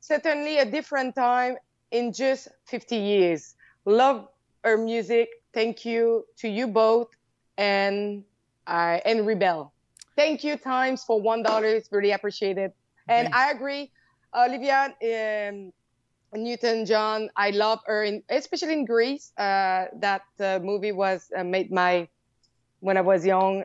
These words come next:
Speaker 1: I really loved that, and she sang really, really so good in that movie.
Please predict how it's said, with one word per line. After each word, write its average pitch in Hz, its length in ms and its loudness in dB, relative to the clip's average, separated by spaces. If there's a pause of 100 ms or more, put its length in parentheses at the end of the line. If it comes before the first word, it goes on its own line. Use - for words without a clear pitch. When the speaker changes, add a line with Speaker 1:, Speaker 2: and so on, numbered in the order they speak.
Speaker 1:
I 170 320 2
really 180 280 2
loved 180 360 2
that, 190 340 2
and 175 240 -2
she - 160 -8
sang 180 520 2
really, 180 600 4 (720)
really 202 360 4
so 202 400 4
good 185 320 4
in 190 160 0
that 190 240 0
movie. 202 440 2